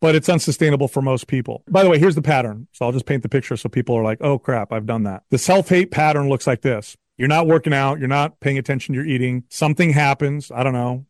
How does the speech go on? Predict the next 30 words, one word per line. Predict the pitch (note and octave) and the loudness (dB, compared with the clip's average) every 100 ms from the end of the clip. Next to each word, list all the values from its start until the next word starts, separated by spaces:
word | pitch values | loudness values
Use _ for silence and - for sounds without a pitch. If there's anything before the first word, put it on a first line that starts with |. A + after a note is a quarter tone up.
| _ | _
the | B2+ | 0
new | C3 D3 | 4 6
year, | C3+ C3+ C3+ C#3 | 6 4 2 -4
or | - C3+ C3+ C3 B2+ B2 C#3 _ | -4 0 2 2 2 0 -2 _
you | C3+ | -10
see | - | -2
a | C#3 | 0
picture | - C#3 - C#3+ | 0 -2 -2 -2
of | D3+ C#3+ | 0 0
yourself, | C#3+ - C3 C3+ C3 | 0 0 2 2 0
or | A#2 | -6
somebody | - D3 C#3 | -4 0 0
says | - C3 | 0 -2
something, | C#3+ B2+ C3 | -2 -2 -2
and | B2+ - - | -4 -8 -6
you | C3 | -2
feel | D#3+ C3 | 0 0
this | D3 | 2
overwhelming, | D#3 D3 C#3+ C3+ B2+ B2+ - | 2 4 2 2 0 -4 -4
like, | B2+ | -8
feeling | - C#3 B2+ A#2 | -4 -2 -2 -2
of, | G#2 | -2
like, | G#3 G3+ | -6 0
"I | G3 | 4
need | F#3 | 4
to | D#3 | 4
do | C3 C3+ | 4 2
something | C#3 B2 B2 | 0 -2 -2
about | A#2 G#2+ | 0 -2
this. | A2 G#2 | -4 -10